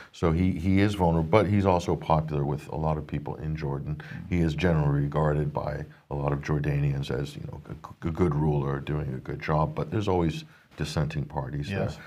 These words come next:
Speaker 2: Mm-hmm.
Speaker 1: So this is interesting, something to keep an eye on there. Let's take a look at the deal of the century here. So what are we looking at? So this is promising a two-state solution. Once again, the whole, uh, deal here is predicated on the promise of a Palestinian state.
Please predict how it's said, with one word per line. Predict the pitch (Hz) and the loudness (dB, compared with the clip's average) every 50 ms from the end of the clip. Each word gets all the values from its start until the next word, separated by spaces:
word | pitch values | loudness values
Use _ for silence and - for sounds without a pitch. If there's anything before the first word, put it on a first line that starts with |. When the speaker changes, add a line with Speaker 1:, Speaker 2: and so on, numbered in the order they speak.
| - 113 | -8 -4
Speaker 2:
Mm-hmm. | 110 | -2
Speaker 1:
So | 123 156 101 90 80 73 78 - | 2 4 6 6 4 2 0 -2
this | - 120 120 - | -2 -2 0 0
is | - 110 | 0 2
interesting, | 107 110 104 - 95 78 - - 69 64 | 2 2 2 2 0 -2 0 -2 -4 -4
something | - - 95 85 - - 85 78 | 0 0 0 0 2 -2 -2 -2
to | 78 | -2
keep | 80 - 82 76 - | -2 -4 -4 -2 0
an | 73 73 | 0 0
eye | 76 85 87 82 | 2 2 2 2
on | 78 76 73 76 73 - - - - _ | 0 0 -2 -2 -6 -8 -16 -20 -20 _
there. | - - 95 98 95 82 73 71 | -8 0 2 4 4 4 2 0
Let's | 85 113 - | -2 -4 -2
take | - - 143 147 | 0 0 0 2
a | 120 | 2
look | 117 - - - | 0 0 0 0
at | 113 - - | -2 -2 0
the | - 87 80 78 - - - - - _ _ - - | 0 2 2 2 -2 -6 -12 -18 -20 _ _ 0 2
deal | 101 98 90 85 | 4 4 6 4
of | 87 76 71 | 2 0 0
the | 82 80 | -2 -2
century | - - 101 107 123 - - 90 76 69 69 | 2 2 2 2 2 2 0 0 0 0 0
here. | - 80 71 69 71 80 - - - - - _ _ _ _ _ _ _ _ _ | 0 -2 -2 0 -2 -4 -8 -10 -20 -20 -20 _ _ _ _ _ _ _ _ _
So | 107 95 | 0 0
what | 92 107 113 120 | 4 4 2 2
are | 123 | 2
we | 117 117 | 0 0
looking | 110 104 101 - 98 85 80 | 2 0 0 0 0 0 0
at? | 71 64 62 - - | 0 0 -2 -4 -4
So | - - 110 101 | 0 0 2 2
this | 117 117 - | 2 0 0
is | 131 - - - | -2 -4 -4 -6
promising | - - - 104 101 110 120 107 - - 123 110 110 110 107 107 | -4 4 8 8 8 8 6 0 0 0 0 2 2 0 -2 -4
a | - 87 | -6 -6
two-state | - - - 107 95 - - - 85 82 - | -6 -2 0 0 0 0 2 0 0 0 0
solution. | - - 82 80 78 78 80 78 64 64 65 | -2 0 2 2 4 2 2 0 -2 -4 -4
Once | 69 73 80 87 87 85 - - - | 0 2 2 4 2 2 -2 -2 -4
again, | 85 76 87 78 65 - 50 - | -2 0 2 0 0 0 -2 -4
the | 71 | -4
whole, | 71 - 98 98 101 101 98 98 101 - - - - - - | 2 4 6 6 6 6 4 2 -2 -10 -14 -18 -18 -16 -6
uh, | - 65 67 65 57 50 - 78 | -4 -2 -2 -2 -4 -4 -8 -4
deal | 78 98 95 98 98 | 2 4 6 6 6
here | 92 80 98 95 90 85 | 4 4 2 2 2 2
is | 69 80 78 | 0 -2 -4
predicated | 78 - - 101 98 95 95 95 - 104 98 98 95 98 92 - | -4 2 4 4 6 4 2 0 2 2 4 4 4 4 2 2
on | - 78 78 | 0 0 0
the | 76 | 0
promise | 78 80 - - 90 90 90 92 92 90 85 - 82 | -2 -4 -2 2 4 4 4 4 2 0 -2 -4 -4
of | - 82 76 | -4 -2 0
a | 80 78 | 0 -2
Palestinian | 78 78 - - 85 87 90 92 - - - 90 87 87 82 82 82 | -2 -2 -2 -2 0 0 0 -2 -2 -2 -2 0 0 2 2 2 2
state. | 78 80 - - 85 80 76 58 - - - | 0 -2 -4 -2 -2 0 0 -2 -4 -8 -12